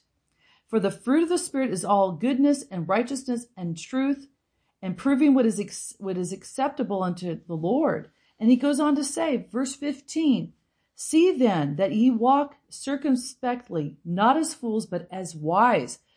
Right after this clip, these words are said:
redeeming the time because the days are evil." So he doesn't want us to get caught up in all these things, but to stay true to the plan.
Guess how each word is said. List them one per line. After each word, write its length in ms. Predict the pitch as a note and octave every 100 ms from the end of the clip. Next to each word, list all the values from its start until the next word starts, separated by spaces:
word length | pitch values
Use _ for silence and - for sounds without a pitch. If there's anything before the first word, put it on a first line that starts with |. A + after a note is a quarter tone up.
| _
redeeming 640 | - G3+ E3+ A3 B3+ D4
the 100 | D4
time 320 | D#4+ - A3+
because 320 | A3+ C4+ A#3+ A#3
the 60 |
days 340 | G3+ G3+ F3 G3+
are 120 | -
evil." 480 | B3+ E4+ - - - _
So 140 | - B3
he 80 | D4+
doesn't 240 | F4+ E4+
want 140 | D#4
us 100 | D4 C#4+
to 80 |
get 220 | G#3+ B3 -
caught 280 | - D4
up 160 | E4 D#4+
in 100 | B3
all 120 | G#3+
these 220 | F3+ F3+
things, 360 | - F3+ F3+ G3 _ _ _
but 140 | A#3
to 80 | A#3
stay 320 | A3+ - B3
true 540 | B3 - C4 C#4 C#4+ C4+
to 140 | C4+
the 80 | A#3+
plan. 640 | - C4 A#3 F#3 C#3+ D3